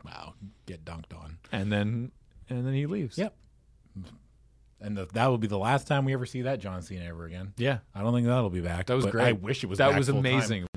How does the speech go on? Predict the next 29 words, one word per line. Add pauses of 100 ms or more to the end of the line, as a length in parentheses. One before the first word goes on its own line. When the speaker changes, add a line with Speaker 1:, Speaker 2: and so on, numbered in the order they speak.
Speaker 2:
We
were,
we
were
like,
we
were
so
confused.
Speaker 1:
Yeah. (260)
Speaker 2:
The,
even
the
announce
team
was
like,
"Wow,
two
thousand
two." (160)
Speaker 1:
<laughs>
Yeah.
Speaker 2:
Okay. (200)
Speaker 1:
Yeah, (140)
all
right. (1120)
Speaker 2:
<sighs>
Next.